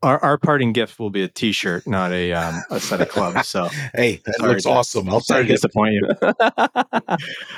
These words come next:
Speaker 1: Um, talking about just sponsorship too and stuff on your shirt got me thinking. Something else Dave and I have talked a lot about recently fascinates us, um, and it reminded me just looking at you right now. How do the, uh, there'll be some guy on tour from Aus-,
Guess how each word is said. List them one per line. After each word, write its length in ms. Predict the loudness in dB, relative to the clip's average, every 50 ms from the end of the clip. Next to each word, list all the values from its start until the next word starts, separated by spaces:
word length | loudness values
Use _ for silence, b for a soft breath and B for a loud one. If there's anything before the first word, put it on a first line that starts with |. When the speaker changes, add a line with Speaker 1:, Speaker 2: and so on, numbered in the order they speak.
| B B 0
Speaker 1:
Um, 220 | 2 2 2 0 -2
talking 300 | 0 2 4 4 4 4
about 140 | 4 4
just 160 | 4 2 0 2
sponsorship 480 | 2 2 2 2 2 0 0 -2 0
too 240 | 2 4 6 6 6
and 160 | 6 4 2
stuff 240 | -2 0 0 2 2
on 100 | 4 4
your 100 | 4 4
shirt 340 | 4 4 4 4 2 2 0
got 140 | 2 4 4
me 100 | 2 2
thinking. 420 | 2 2 2 4 4 2 2 0
Something 220 | 0 0 2 4 4
else 140 | 4 2 2
Dave 200 | 2 2 4 4
and 80 | 4 2
I 20 |
have 120 | 2 2
talked 220 | 0 -2 -2 -2 -2
a 60 | -2
lot 160 | 0 0 0
about 340 | 2 2 2 0 0 -2 -4 _ -2
recently 420 | 0 0 0 0 2 2 2 2
fascinates 640 | 0 0 0 0 0 0 0 0 0 0 0 -2 -2 -2
us, 240 | -2 -2 -4 -8 _ b b b _ -6 -2
um, 460 | 0 2 2 2 2 0 0 -2 -4 _ _ _ -4
and 120 | 0 0 2
it 60 | 2
reminded 360 | 4 4 4 4 4 4 4
me 100 | 2 2
just 200 | 2 0 0 0
looking 240 | -2 0 2 2 4
at 60 | 4
you 120 | 4 4 4
right 140 | 4 4
now. 260 | 2 2 2 -2 -4 -6 b b b _ -10 -6
How 280 | 0 2 4 4 6 6
do 300 | 6 6 6 4 2 -2 _ _ _ _ -6 2
the, 380 | 4 6 6 6 6 4 4 2
uh, 160 | 2 2 2 0 -4 -18 -16 -8 0
there'll 140 | 2 2 4
be 160 | 4 4 2
some 300 | 4 4 2 4 4 4
guy 200 | 4 4 4 4
on 140 | 4 4 2
tour 240 | 4 4 4 4 4
from 220 | 4 2 2 2
Aus-, 300 | 2 0 0 -2 -6 -8